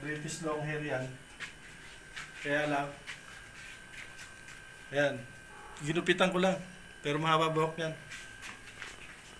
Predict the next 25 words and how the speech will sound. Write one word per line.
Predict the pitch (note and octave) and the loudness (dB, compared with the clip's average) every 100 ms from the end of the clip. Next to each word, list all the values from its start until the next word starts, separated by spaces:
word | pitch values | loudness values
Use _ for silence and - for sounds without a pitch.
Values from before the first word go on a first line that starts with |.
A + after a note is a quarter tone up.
| - | -12
Gaganda | - C#3 D3 D3 | -6 -2 -2 0
ng | D3+ D3+ | -2 0
mga | D3+ C#3+ | 0 2
anak. | D3+ - | 2 0
Ito | F3 F#3+ | -2 0
rin | G3 | 2
ang | G3 | 2
nakabuntis | F#3+ - F#3 F3+ F3+ F3+ F3+ - | 2 6 6 8 6 4 2 0
sa | F3+ E3+ | 2 2
kanya. | E3 D3 - - - - - - - C#3 | 0 -2 -8 -14 -14 -14 -14 -14 -12 -4
Yung | C#3+ D3 D3 D3+ D3+ D3+ | 0 2 0 -2 -2 -2
British | D3+ D3+ D3 D3 - - - D3 | 0 0 0 0 -2 -6 -8 -4
long | C#3+ | -2
hair. | D3+ D3 C3 - - - - - - - - - - - | 0 -2 -2 -8 -12 -14 -14 -16 -16 -16 -16 -16 -16 -8
Yan. | C3 A#2+ G#2+ G#2+ - - - - - - - - - - | -6 -6 -8 -12 -14 -16 -16 -16 -16 -16 -16 -16 -16 -14
Siguro | - - C3 C#3+ E3+ | -12 -10 -4 -4 -2
mga | F3+ D3 | -4 -4
one | C3+ C3+ | -4 -6
month | C3+ B2 | -8 -10
na | A#2+ | -10
to, | G#2 - | -10 -10
o | D3 C#3 C#3+ - - - - - - - - | -8 -10 -10 -14 -14 -14 -14 -14 -16 -16 -16
three | B2 B2 A#2+ | -12 -10 -10
weeks. | - - - - - - - - - - - - - - - - - - | -12 -12 -12 -12 -14 -14 -14 -14 -14 -14 -14 -14 -16 -16 -12 -10 -10 -4
Yan, | D3 D#3+ | 0 0